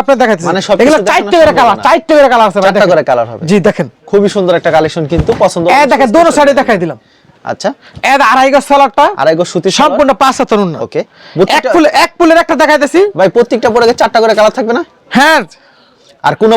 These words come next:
Speaker 2: প্রকার রং গেলে কিন্তু সাথে সাথে ফেরত থাকবে।
Speaker 1: জি ভাই, কোনো সমস্যা হলে না বেচতে হলে আপনি এক বছর পরে
Speaker 2: আর
Speaker 1: দেন।
Speaker 2: প্রতি সপ্তাহে কতগুলি
Speaker 1: এ ভাই
Speaker 2: কালেকশন
Speaker 1: দেখেন,
Speaker 2: আসে?
Speaker 1: আরেকটা আছে, এ দেখেন, জমজম সুইচ কটন, এ দেখেন। এ দেখেন,
Speaker 2: জমজম
Speaker 1: মুন
Speaker 2: সুইচ
Speaker 1: টেক্সটাইল
Speaker 2: কটন।
Speaker 1: সিল মারা।
Speaker 2: আচ্ছা।
Speaker 1: এটার প্রাইসটা হচ্ছে ছয়শো টাকা।
Speaker 2: ছয়শো টাকা।
Speaker 1: এক ফুলের, এ দেখেন, আড়াই গজ সেলার, সম্পূর্ণ পাঁচ হাতের।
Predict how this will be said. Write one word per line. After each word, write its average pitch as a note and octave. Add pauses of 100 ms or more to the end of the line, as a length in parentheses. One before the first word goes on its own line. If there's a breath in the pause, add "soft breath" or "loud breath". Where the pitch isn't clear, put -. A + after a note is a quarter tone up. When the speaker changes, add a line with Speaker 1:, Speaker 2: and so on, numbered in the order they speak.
Speaker 2:
প্রকার A#3
রং A3
গেলে A#3
কিন্তু A3+
সাথে G#3
সাথে G3+
ফেরত F#3+
থাকবে। A2+ (200)
Speaker 1:
জি A#3 (140)
ভাই, B3+ (300)
কোনো D#4 (140)
সমস্যা D4+
হলে C#4+
না C#4
বেচতে C#4+
হলে D4+
আপনি D4
এক G#3+
বছর D4
পরে C#4
Speaker 2:
আর B3+
Speaker 1:
দেন। A3 (100)
Speaker 2:
প্রতি A#3
সপ্তাহে A#3+
কতগুলি A#3+
Speaker 1:
এ G#3
ভাই C4
Speaker 2:
কালেকশন D4+
Speaker 1:
দেখেন, B3+
Speaker 2:
আসে? G#3
Speaker 1:
আরেকটা C#4+
আছে, D#4
এ - (160)
দেখেন, G#3+ (140)
জমজম C4
সুইচ B3
কটন, C#4
এ -
দেখেন। G#3
এ -
দেখেন, A3+
Speaker 2:
জমজম F3
Speaker 1:
মুন B3+
Speaker 2:
সুইচ B3
Speaker 1:
টেক্সটাইল C4
Speaker 2:
কটন। -
Speaker 1:
সিল A3+
মারা। F#3+
Speaker 2:
আচ্ছা। -
Speaker 1:
এটার B3+
প্রাইসটা B3
হচ্ছে D4
ছয়শো C4+
টাকা। E3+ (100)
Speaker 2:
ছয়শো G#3+
টাকা। D3
Speaker 1:
এক C#4
ফুলের, G#3+
এ -
দেখেন, C4+
আড়াই A#3+
গজ C#4
সেলার, D4 (340 loud breath)
সম্পূর্ণ C4 (120)
পাঁচ C4
হাতের। E3+